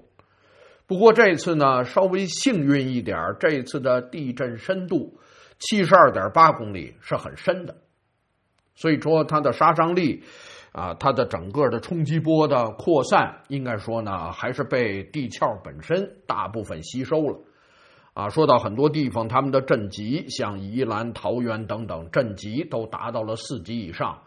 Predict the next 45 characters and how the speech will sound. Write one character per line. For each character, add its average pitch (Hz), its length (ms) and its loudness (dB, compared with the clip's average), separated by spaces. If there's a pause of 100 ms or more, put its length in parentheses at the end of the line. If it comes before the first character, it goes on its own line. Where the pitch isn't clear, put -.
(200)
高 151 240 8
雄 120 240 -6
那 113 140 -4
边 113 180 -2
都 123 140 -4
有 92 100 -6
三 151 300 0
级 110 240 -6
以 92 80 -8
上 104 260 -6
的 87 100 -8
明 135 360 -4
显 90 260 -8
的 78 80 -10
震 - 240 -6
感， - 240 -12 (180)
啊， - 220 -14
这 117 140 -6
很 98 200 -10
厉 123 160 -4
害 73 180 -14
的。 - 40 -20 (1120)
在 120 160 2
花 175 320 12
莲 127 280 4
的 127 100 0
就 123 100 -2
感 92 280 -8
觉 120 60 -4
有 156 120 0
点 87 220 -2
天 196 640 -4
摇 143 260 -2
地 160 320 -6
动， 135 380 2
非 294 240 0
常 123 240 -4
猛 95 280 -6
烈 117 260 -6 (100)
啊， 80 260 -14 (140)
甚 131 260 -6
至 107 100 -8 (240)
认 147 180 0
为 151 220 2
比 110 520 -6